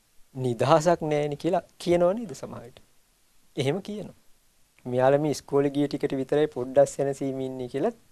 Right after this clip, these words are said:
සමහර විට කියනවා. හොඳයි. අපි හිතමු මෙහෙම.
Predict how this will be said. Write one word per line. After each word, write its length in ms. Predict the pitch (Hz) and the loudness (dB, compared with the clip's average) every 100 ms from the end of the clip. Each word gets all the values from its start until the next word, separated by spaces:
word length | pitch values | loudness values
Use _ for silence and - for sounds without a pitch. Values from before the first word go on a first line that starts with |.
| _ _ - | _ _ -12
සමහර 380 | - 135 131 139 | -4 -2 -2 -6
විට 200 | 160 196 | -8 -12
කියනවා. 340 | - 127 - _ _ _ - | -14 -14 -16 _ _ _ -10
හොඳයි. 460 | 117 110 104 123 180 _ _ _ _ _ _ - | -6 -4 -4 -6 -10 _ _ _ _ _ _ -4
අපි 160 | 143 165 | -2 -4
හිතමු 300 | 160 151 139 | -6 -6 -8
මෙහෙම. 260 | 139 147 | -10 -12